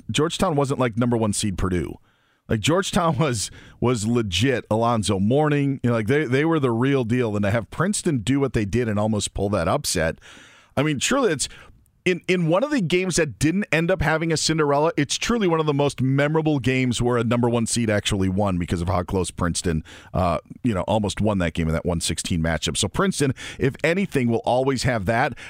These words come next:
I actually think that their effort against Georgetown is more impressive than, than when they beat U C L A as the, uh, four, uh,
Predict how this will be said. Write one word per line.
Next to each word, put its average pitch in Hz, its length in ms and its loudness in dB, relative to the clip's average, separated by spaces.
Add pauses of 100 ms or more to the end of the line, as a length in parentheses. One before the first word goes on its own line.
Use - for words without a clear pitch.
I 185 120 4
actually 196 260 0
think 143 200 -2
that 131 120 2
their 131 180 2
effort 131 200 0
against 98 320 -2
Georgetown 117 720 0 (300)
is 113 320 0
more 127 200 2
impressive 120 520 -2
than, 110 120 2
than 113 160 0
when 110 100 0
they 110 120 0
beat 113 220 -2
U 117 120 0
C 113 200 -2
L 101 160 2
A 107 80 2
as 101 140 -2
the, 95 180 -2 (260)
uh, 95 180 0
four, 131 360 -2 (280)
uh, 104 40 0